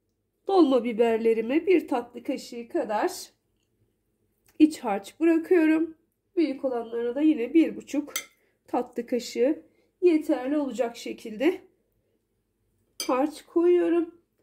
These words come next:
Yani yatsı bir formda doldurmam, doldurmuş olmamız bizim için yeterli.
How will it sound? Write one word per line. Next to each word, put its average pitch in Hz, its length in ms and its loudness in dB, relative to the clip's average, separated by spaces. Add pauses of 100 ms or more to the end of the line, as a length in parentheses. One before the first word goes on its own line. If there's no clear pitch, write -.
(420)
Yani 269 420 0
yatsı 339 400 0
bir 302 80 0
formda 294 560 0 (720)
doldurmam, 247 640 2 (100)
doldurmuş 269 520 4
olmamız 302 640 2 (360)
bizim 240 300 0
için 330 400 4
yeterli. 311 800 0